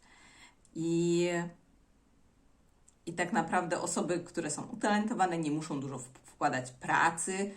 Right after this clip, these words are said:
w to, żeby osiągnąć sukces, e, że wystarczy mieć ten talent i cała sprawa, i, i wszystko będzie już, e,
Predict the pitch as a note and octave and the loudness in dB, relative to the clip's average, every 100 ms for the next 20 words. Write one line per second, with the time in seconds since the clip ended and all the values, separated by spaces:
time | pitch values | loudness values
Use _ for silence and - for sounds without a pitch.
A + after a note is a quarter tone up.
0 | - _ - - - E3+ F3+ E3+ E3 D#3+ | -14 _ -20 -6 2 4 4 2 -2 0
1 | F3 E3 - F3 F3 E3+ F3 - F#3 F3+ | 0 2 2 2 2 0 -2 -4 -4 -6
2 | - F#3 F#3+ G#3 - - - - - E3 | -2 0 0 -2 -8 -16 -20 -20 -6 0
3 | D#3+ D#3 D3+ D#3 E3 E3+ G#3 - - _ | 0 0 0 2 4 4 0 -6 -20 _
4 | _ - _ - E3 - C4+ D4+ B3+ - | _ -20 _ -8 -2 4 6 6 6 4
5 | A3 G3 A3+ G3 A3 E3 D4 G#4+ - _ | 0 2 8 10 10 8 2 -2 -8 _
6 | _ _ - - G#3 G#3 - - A3 - | _ _ -20 -4 2 2 6 8 8 6
7 | F#3+ G3+ F3+ E3+ - D#3+ D3+ - G3+ A3+ | 4 6 6 6 2 -6 -8 -6 -2 -2
8 | - - F3 E3 D#3+ E3+ - E3+ D#3+ D3+ | -2 0 0 0 0 -4 -4 0 2 2
9 | D3+ | -2